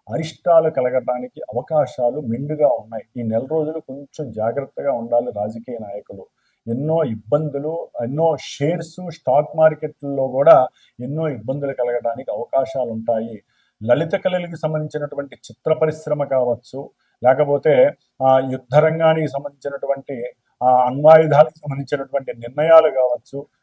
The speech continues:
<clears throat> రాజకీయ నాయకులు, అట్లాగే మేధో సంపన్నులు అయినటువంటి వారు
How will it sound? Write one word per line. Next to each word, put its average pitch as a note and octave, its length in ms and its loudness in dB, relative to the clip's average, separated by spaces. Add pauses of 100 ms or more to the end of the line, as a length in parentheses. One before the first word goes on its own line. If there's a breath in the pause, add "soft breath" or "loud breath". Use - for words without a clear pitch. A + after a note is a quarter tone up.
(120)
<clears throat> F3+ 400 8
రాజకీయ D3+ 460 4
నాయకులు, D#3 600 -2 (300)
అట్లాగే D3+ 540 4 (240)
మేధో D3 400 6
సంపన్నులు D#3 800 0
అయినటువంటి C#3 480 -6
వారు C3+ 360 2